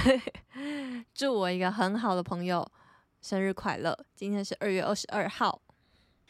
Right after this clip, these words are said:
他是我在二零一三年的暑假认识的朋友，所以今年的暑假我们就要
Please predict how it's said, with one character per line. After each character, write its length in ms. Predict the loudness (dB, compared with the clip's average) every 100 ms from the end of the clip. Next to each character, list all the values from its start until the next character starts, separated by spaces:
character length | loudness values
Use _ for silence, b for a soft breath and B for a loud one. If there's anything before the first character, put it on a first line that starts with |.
| b b
他 220 | 2 2
是 340 | 2 0 0 -2
我 160 | -4
在 420 | -2 0 0 0 -6 _ _ _
二 220 | 2 2 2
零 120 | 0
一 120 | -2
三 300 | 0 -2 0
年 400 | -2 -6 -10 -14 -16 -8
的 180 | -6 -6
暑 240 | -8 -12 -6
假 320 | -4 -4 -6 _ _ _
认 220 | -4 -4
识 200 | -4 -8
的 140 | -8 -6
朋 180 | -8 -6
友， 160 | -6 -6 -8 b b b b -18
所 220 | -6 -2
以 180 | -2 -6
今 320 | -6 -4 -2
年 320 | -2 -2 -8 -14 -8
的 140 | -8
暑 180 | -6 -12 -6
假 240 | -4 -4 -6
我 120 | -6
们 240 | -4 -4 -2
就 120 | 0
要 200 | 0